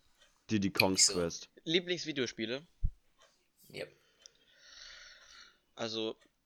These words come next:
Speaker 3: dieses Jahr fand ich Step Bro Simulator schon ganz gut.
Speaker 2: S-, S-,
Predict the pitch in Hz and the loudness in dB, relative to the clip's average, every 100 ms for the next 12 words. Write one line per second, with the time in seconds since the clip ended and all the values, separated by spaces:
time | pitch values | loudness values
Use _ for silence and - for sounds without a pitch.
0 | _ - 127 117 131 120 117 113 - 120 | _ -10 -8 -2 -2 -2 -6 -6 -8 -8
1 | - 110 - 107 107 101 - 104 98 - | -6 -8 -8 -4 -4 -6 -12 -16 -16 -14
2 | 104 - _ _ _ _ _ _ _ _ | -14 -16 _ _ _ _ _ _ _ _
3 | _ _ _ _ _ - _ - - - | _ _ _ _ _ -20 _ -20 -20 -20
4 | 73 - - - - - - - | -20 -20 -20 -6 0 0 0 -12